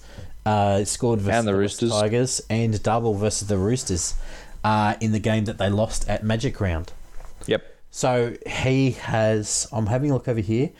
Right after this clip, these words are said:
Speaker 1: one game where he, oh, sorry, two games, only two games where he's run less than a hundred meters. Uh,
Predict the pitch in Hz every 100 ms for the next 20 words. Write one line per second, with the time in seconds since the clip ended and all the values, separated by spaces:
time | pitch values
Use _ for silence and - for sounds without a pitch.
0 | - - - 87 113 156 139 117 107 104
1 | 101 104 - - - 101 - 95 92 -
2 | - - - 160 151 120 110 - - -
3 | - - 107 147 151 110 131 - 107 -
4 | 107 95 110 101 101 - 101 90 101 95
5 | 92 101 160 - - - - - - -
6 | - - - 120 127 127 131 131 131 131
7 | 135